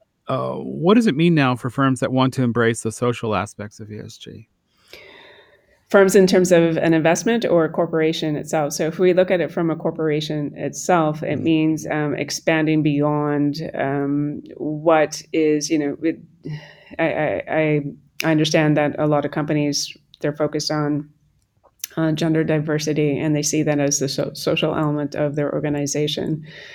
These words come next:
Speaker 2: Um, they have to move much further than that. You get into, uh, making sure that your vendors don't have child labor s-, as part of their manufacturing. It gets much more difficult the further you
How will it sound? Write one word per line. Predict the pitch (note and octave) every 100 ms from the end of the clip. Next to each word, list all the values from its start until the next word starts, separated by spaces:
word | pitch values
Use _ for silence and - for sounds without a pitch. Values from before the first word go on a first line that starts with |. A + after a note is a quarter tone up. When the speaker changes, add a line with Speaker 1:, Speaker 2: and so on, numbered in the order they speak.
| - - -
Speaker 2:
Um, | D3+ D3+ - -
they | F3+ E3+
have | F3 E3+
to | E3
move | D#3 D#3 D3+ -
much | D#3 D#3 D#3 - -
further | - E3 D#3 D#3 D#3
than | D3+ C#3+ D3
that. | D3 - B3+
You | D3+
get | D3+ D#3
into, | D3+ D3+ D#3 D#3 D3+ D3 -
uh, | D3+ D3+
making | D3+ D3+ D3
sure | D#3
that | D#3 D#3
your | D3+
vendors | D3+ D3 D3+ C#3+
don't | D3+ D3
have | D#3+ D3 C#3+
child | - D#3 -
labor | D#3 D3+ D#3 D3
s-, | - -
as | D#3
part | - E3
of | D#3+
their | D#3
manufacturing. | D3+ D3 C#3+ C#3 C#3 - G#2+ F2+ -
It | D#3
gets | E3+ - -
much | E3+ D3+ E3
more | D#3
difficult | D3 C#3+ D3+ D3+ D3
the | -
further | - E3 D#3 D#3
you | D3 D3